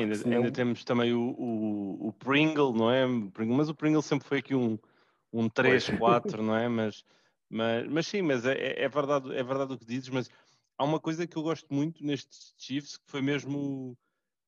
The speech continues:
Speaker 1: o, o pragmatismo, sabes? De, há um problema, ou foi identificado um problema, então esperem aí,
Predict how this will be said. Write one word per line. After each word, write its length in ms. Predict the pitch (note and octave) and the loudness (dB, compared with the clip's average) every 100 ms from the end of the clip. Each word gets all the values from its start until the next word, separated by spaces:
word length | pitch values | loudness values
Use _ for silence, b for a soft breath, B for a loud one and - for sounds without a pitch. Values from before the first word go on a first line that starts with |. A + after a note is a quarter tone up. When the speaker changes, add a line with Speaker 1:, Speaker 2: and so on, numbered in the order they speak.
| - - | -18 -12
Speaker 1:
o, 80 | |
o 40 | C#3 | -6
pragmatismo, 800 | - F3 D#3+ D#3+ - A2+ G2+ G2 | -4 -2 -2 -4 -4 -6 -6 -6
sabes? 400 | A2 A#2+ B2+ A2+ | -4 -4 -6 -16
De, 500 | A#2+ A#2 G#2+ F#2 - - | -8 -6 -6 -8 -10 -2
há 100 | C3 | 0
um 120 | D3 | 0
problema, 640 | C3+ C#3 D3+ F#3+ G3+ G3 - | -4 -6 -2 0 0 -2 -2
ou 220 | B2 A#2 | -2 -2
foi 180 | - D3 | -2 -2
identificado 440 | C#3+ D3 C#3+ C#3+ | -2 -4 -2 -2
um 40 | C3 | -2
problema, 340 | C#3 D3 D#3 | -4 -2 0
então 160 | D3+ D3+ | 0 -2
esperem 300 | - C#3 C3+ | 0 2 4
aí, 300 | C3+ D3 | 4 2